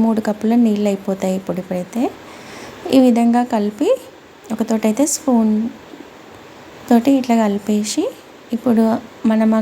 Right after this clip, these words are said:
కరిగిన బెల్లం పాకం కూడా ఇందులోనే పోసుకుందాము. ఈ ప్రాసెస్ మొత్తం medium flame to సిమ్లోనే చేసుకోవాలి. ఇప్పుడు నెయ్యి కూడా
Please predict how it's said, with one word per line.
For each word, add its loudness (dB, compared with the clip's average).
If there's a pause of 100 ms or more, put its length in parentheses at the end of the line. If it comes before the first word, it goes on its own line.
కరిగిన 4 (120)
బెల్లం 2
పాకం 0 (120)
కూడా 0
ఇందులోనే 2
పోసుకుందాము. -2 (1900)
ఈ 6 (120)
ప్రాసెస్ 2
మొత్తం -2 (280)
medium 2 (100)
flame 0
to -2 (240)
సిమ్లోనే 2
చేసుకోవాలి. -2 (1120)
ఇప్పుడు 4
నెయ్యి 4
కూడా 2